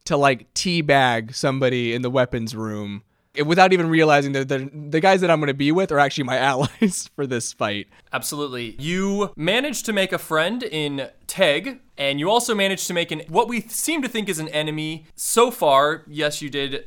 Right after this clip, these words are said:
Speaker 2: tell him that you were gonna teabag him. His name is Kix. Right now, Alexander Trey Haguer is armed. You have a sword.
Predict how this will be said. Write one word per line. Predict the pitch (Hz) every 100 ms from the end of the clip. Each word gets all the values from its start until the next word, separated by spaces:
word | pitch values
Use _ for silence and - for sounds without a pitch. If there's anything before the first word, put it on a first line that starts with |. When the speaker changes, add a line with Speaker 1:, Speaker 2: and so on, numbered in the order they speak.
| -
Speaker 2:
tell | 143 135
him |
that | 135
you | 131
were | 127
gonna | 123
teabag | 123 127 123 117
him. | 120 120 - -
His | 127
name | 131 117
is | -
Kix. | - 196 196 - - - _
Right | 190 254 202
now, | 185 175 190 254 -
Alexander | 151 170 160 156
Trey | 147 156
Haguer | 147 143 139 135
is | 127
armed. | 120 123 127 127 127
You | 127
have | 113
a | 110
sword. | - 165 147 139 139